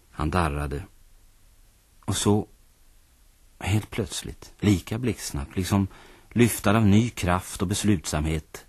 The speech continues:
tog han språnget. Inget stort språng för en människa,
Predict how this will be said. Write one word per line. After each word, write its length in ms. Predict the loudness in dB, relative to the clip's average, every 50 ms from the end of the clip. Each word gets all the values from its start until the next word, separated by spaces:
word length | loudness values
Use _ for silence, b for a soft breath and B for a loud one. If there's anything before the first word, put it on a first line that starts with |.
| _ _ _ _ _ _ _
tog 260 | _ -2 -2 -2 -2 -4
han 160 | -6 -6 -6
språnget. 680 | -6 -6 -4 -6 -4 -6 -8 -10 -14 -16 -18 _ -20 -20 _ _ _ _ _ _ _ _ _ _ _ _ _ _ -20 -20 -20 _ _ _ _ _ _ _ _ _ _ _ _ _ _ _ _ _ _ _ _ _ _ _ -2
Inget 300 | 0 2 2 2 0 -2
stort 340 | -2 -2 -2 -2 -2 -4
språng 320 | -8 -6 -2 -2 -2 0 -2
för 120 | -2 0
en 100 | 2 2
människa, 500 | 2 2 2 0 -4 -6 -6 -6 -8 -8